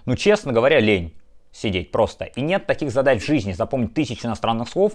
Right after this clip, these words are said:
поэтому они стараются собираться вместе, как-то это делать наспор. То есть они уже научились на уровень выше, чем понадобится в обычной жизни. И даже если они на себя больше взяли, то они это,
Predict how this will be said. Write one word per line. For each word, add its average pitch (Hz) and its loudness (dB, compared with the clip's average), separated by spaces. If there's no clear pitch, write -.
поэтому 123 4
они 131 0
стараются 131 2
собираться 127 2
вместе, 151 -2
как-то 147 0
это 113 -2
делать 107 2
наспор. 127 2
То - -8
есть 98 -6
они 170 0
уже 156 2
научились 156 0
на 123 2
уровень 165 2
выше, 160 4
чем 156 -4
понадобится 147 0
в 110 2
обычной 113 -2
жизни. 95 -4
И 101 -10
даже 113 4
если 107 -8
они 107 -4
на 101 -4
себя 101 -2
больше 110 2
взяли, 101 0
то 113 2
они 185 2
это, 151 2